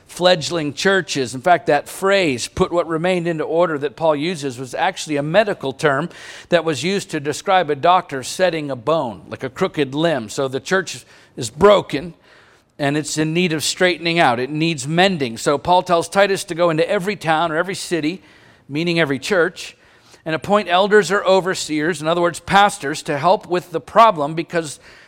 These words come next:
there's no way Titus or any other man by himself can fix what has gone wrong in all these churches. And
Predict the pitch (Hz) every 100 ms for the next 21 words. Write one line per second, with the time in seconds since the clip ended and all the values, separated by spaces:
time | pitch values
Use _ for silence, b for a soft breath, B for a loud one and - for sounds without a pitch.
0 | B 170 139 175 226 226 208 - 180 208
1 | 196 185 165 160 196 220 202 180 180 175
2 | 185 170 175 170 175 - 165 156 - 160
3 | 156 - 208 - 185 170 131 151 156 147
4 | 156 156 127 135 B B B B 165 175
5 | 170 165 156 - 214 208 - 127 117 -
6 | 156 165